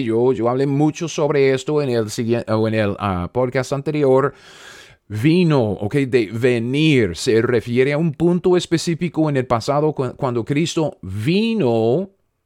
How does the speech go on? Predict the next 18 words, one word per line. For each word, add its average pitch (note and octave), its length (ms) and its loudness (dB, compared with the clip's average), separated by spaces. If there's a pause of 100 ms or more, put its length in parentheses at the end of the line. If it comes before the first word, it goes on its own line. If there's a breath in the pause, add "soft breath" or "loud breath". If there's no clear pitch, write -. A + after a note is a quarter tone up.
(240)
a A#2 120 -2
la A2 140 -2
tierra. D#3+ 560 0 (160)
Y G#2 140 -4
es A2 160 -2
por A2+ 160 -2
eso A2+ 260 -2
que, C#3+ 200 -8
que D3 120 -4
yo C#3+ 200 -2
junto C3+ 360 -2
el C#3 80 0
versículo C#3+ 440 0
ocho A#2+ 220 -2
con B2+ 120 -2
el B2 60 -6
versículo B2+ 420 -2
seis, A2 420 0